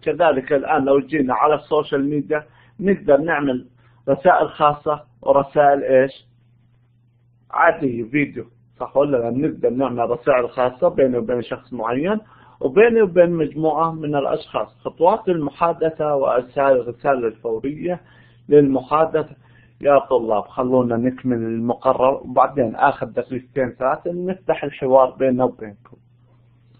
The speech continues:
للمحادثة وإرسال رسائل فورية بال-، والاتصال بالإنترنت،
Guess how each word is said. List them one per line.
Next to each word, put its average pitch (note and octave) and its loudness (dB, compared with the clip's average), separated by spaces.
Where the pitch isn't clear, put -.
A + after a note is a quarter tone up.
للمحادثة E3+ 0
وإرسال C3 0
رسائل A#2 -2
فورية A#2 -8
بال-، A#2 -12
والاتصال B2+ 2
بالإنترنت، A#2+ -4